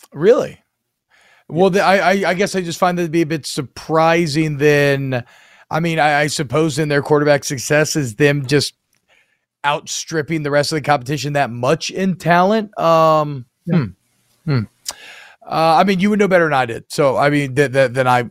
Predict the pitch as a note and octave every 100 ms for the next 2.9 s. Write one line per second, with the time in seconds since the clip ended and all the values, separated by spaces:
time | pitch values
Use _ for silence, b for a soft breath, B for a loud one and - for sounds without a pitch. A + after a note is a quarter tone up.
0 | - C3 C3 G#2 - C3+ B2 C3 B2+ B2+
1 | C3+ A2+ A#2+ B2+ A#2 B2 A#2 A#2+ A2+ A2+
2 | G#2 - C3 A#2 G2+ B2 A#2+ A2 -